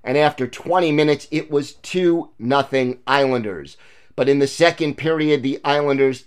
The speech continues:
take command. Bob Bourne gets an even strength goal, his thirteenth of the year, from Lorne Henning and Bobby Nystrom at six oh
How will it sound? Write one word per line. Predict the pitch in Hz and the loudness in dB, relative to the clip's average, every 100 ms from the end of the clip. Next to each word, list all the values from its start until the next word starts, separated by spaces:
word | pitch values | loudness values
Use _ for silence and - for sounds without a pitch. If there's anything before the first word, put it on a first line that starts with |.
| - | -10
take | - 147 135 - - | -4 -2 -4 -12 -12
command. | 135 127 139 135 117 95 87 | -6 -2 0 0 -2 -6 -4
Bob | 147 170 160 - | 0 2 0 -2
Bourne | 170 185 170 135 | 0 4 2 2
gets | 135 - | -2 -2
an | 135 135 - | -4 -6 -12
even | 185 208 180 160 | -12 -6 -4 -4
strength | - - 175 175 - - | -8 -2 0 0 -6 2
goal, | 156 175 175 | 6 6 6
his | 202 190 - | 2 -4 -6
thirteenth | - 185 180 - 180 170 | -4 -4 -4 -8 -6 -4
of | 156 | -6
the | 131 | -6
year, | 139 170 170 - - - - | -2 2 2 0 -10 -20 0
from | 165 156 | 2 2
Lorne | 156 202 196 | 4 4 4
Henning | 160 165 196 175 | 2 0 0 0
and | 143 127 | 0 2
Bobby | 151 185 165 143 | 2 2 0 0
Nystrom | 143 170 160 - 151 | 2 2 2 -2 -2
at | 127 | -4
six | - 175 175 - | -4 -6 -6 -6
oh | 147 127 | -2 -2